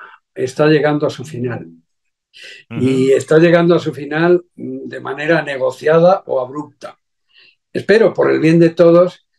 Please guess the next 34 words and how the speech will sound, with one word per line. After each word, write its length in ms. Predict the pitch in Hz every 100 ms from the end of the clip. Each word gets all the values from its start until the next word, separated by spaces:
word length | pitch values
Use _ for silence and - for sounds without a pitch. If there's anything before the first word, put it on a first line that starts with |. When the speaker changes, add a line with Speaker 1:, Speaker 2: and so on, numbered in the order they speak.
| _ _ _
Speaker 1:
que 180 | - 131
no 160 | 139 156
gane 280 | 170 170
el 80 | 151
invasor, 600 | 143 127 120 170 202 - _
pero 200 | - 120
me 120 | 131
parece 300 | - 143 160
imposible 580 | 165 160 127 151 151 156
que 160 | 139 131
gane 280 | 139 147
el 100 | 143
invadido. 560 | 139 131 120 117 110 - _ _ _ _ _ _ _ _ _ -
Entonces, 800 | 139 117 156 151 151 170 165 _ - - - - _ _ _ _
creo 360 | - 156 170 165
que, 380 | 151 139 135 - -
porque 260 | 127 143
además, 640 | 135 131 143 170 180 - _ _ _ _ _
eh, 360 | 117 123 135 131
los 320 | 127 123 -
datos 680 | 170 185 - 180 190 - - - _
que 100 | 139
acompañan 840 | 131 135 127 127 220 269 202 135
la 120 | 127
guerra 260 | 123 131 127
de 60 | 123
Ucrania, 640 | - 139 139 131 135 151
el 260 | - 127 -
costo 420 | 190 240 - 180
de 80 | 139
la 100 | 110
guerra 240 | 127 139 135
de 80 |
Ucrania 540 | 117 - 147 139 127